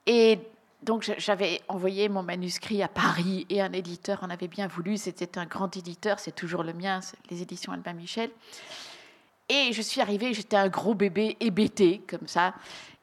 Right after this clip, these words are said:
Et, et personne n'a voulu croire que j'étais l'auteur d'Hygiène de l'assassin.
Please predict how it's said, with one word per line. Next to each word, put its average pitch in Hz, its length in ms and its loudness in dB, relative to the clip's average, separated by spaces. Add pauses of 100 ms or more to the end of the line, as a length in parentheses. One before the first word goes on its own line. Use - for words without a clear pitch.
(100)
Et, 226 520 4 (100)
et 214 360 4 (100)
personne 349 460 4
n'a 294 80 6
voulu 220 260 4
croire - 340 2
que 220 80 -2
j'étais 185 240 0
l'auteur 196 400 0
d'Hygiène 185 320 -2
de 180 80 -4
l'assassin. 165 540 -8